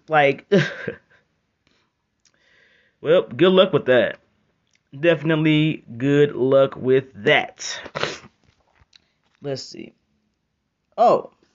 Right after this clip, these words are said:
and apparently, I seen this yesterday. And I'm just like, "Are you fucking serious?"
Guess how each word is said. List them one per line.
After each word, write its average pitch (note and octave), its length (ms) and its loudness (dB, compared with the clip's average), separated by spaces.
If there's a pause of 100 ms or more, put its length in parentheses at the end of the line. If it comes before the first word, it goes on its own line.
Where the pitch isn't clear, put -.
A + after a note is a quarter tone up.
(380)
and D3+ 400 -4 (200)
apparently, E3 840 0 (3000)
I A3+ 100 -6
seen G3 300 -4
this D#3 260 -2
yesterday. C3+ 800 -2 (1700)
And E3 180 -4
I'm A3+ 200 0
just F3 160 -2
like, D3 440 2
"Are C#3+ 100 -6
you G#3+ 180 -4 (180)
fucking F3 340 -4
serious?" A2+ 1000 -6